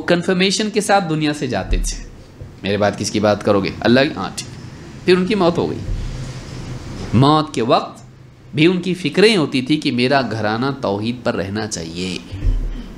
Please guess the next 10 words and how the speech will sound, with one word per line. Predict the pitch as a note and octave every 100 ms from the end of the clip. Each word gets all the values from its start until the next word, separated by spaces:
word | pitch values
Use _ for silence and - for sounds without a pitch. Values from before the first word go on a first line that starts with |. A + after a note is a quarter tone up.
| - - - - - - - - - - - -
तौहीद | C3 C#3 D3+ D3+
सबसे | D3+ D#3 -
अहम | - B2 B2
चीज़ | A#2+ A2 D#2+
है। | - - - - - -
तो | D#3 - -
अच्छा | D3 - B3
घर | B3 F3
वो | C#3+ A#2
है | G#2 C3